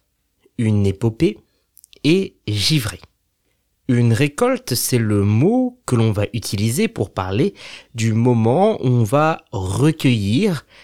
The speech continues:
récupérer d'un coup les fruits, les légumes ou tous les autres produits que l'on a fait par nous-mêmes, que l'on a cultivés dans des champs ou bien dans un jardin. Une récolte,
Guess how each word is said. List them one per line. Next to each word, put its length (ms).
récupérer 920
d'un 220
coup 320
les 160
fruits, 580
les 300
légumes 680
ou 120
tous 280
les 300
autres 400
produits 580
que 140
l'on 180
a 100
fait 300
par 380
nous-mêmes, 500
que 100
l'on 120
a 120
cultivés 800
dans 520
des 100
champs 320
ou 100
bien 320
dans 200
un 120
jardin. 380
Une 200
récolte, 680